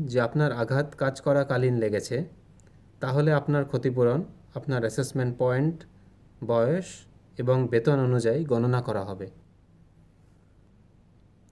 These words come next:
এমওএম এর সিদ্ধান্ত একটি চিঠির মাধ্যমে আসবে। মনে রাখবেন, এই চিঠির তিনটি অংশ আছে। প্রথম, যে চিঠিতে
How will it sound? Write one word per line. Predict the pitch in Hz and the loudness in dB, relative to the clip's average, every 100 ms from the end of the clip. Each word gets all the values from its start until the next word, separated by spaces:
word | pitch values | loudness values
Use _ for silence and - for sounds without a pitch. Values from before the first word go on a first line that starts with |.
| - _ - - | -20 _ -20 2
এমওএম | 143 165 196 196 | 6 8 8 4
এর | 190 | 2
সিদ্ধান্ত | 165 123 147 151 156 123 180 - - | 0 2 6 6 4 0 0 -8 -8
একটি | 127 123 156 | -8 -2 -4
চিঠির | 151 156 151 180 | 2 0 2 2
মাধ্যমে | 151 120 104 107 101 | 4 2 0 -2 -2
আসবে। | 92 - 95 101 - _ _ - - - - | -4 -8 -12 -12 -20 _ _ -20 -20 -20 -8
মনে | 120 127 | 0 2
রাখবেন, | 123 117 120 170 226 - - - - _ - _ - | 2 2 2 2 0 -10 -20 -20 -20 _ -20 _ 2
এই | 147 | 2
চিঠির | 151 147 - 185 220 - - - - - | 4 2 4 2 0 -14 -20 -20 -8 6
তিনটি | 151 156 165 143 | 8 8 8 6
অংশ | 120 117 113 | 2 -2 -4
আছে। | 92 - 87 - - _ _ _ - _ _ _ _ _ _ - - - - - - - | -4 -8 -16 -16 -20 _ _ _ -20 _ _ _ _ _ _ -20 -20 -20 -20 -20 -20 -6
প্রথম, | 127 120 120 180 - - - - - - - - - - - - - | -2 0 0 -2 -4 -18 -20 -20 -20 -20 -20 -20 -20 -20 -20 -20 -12
যে | 123 127 170 | -2 2 4
চিঠিতে | 170 160 160 165 | 4 2 2 2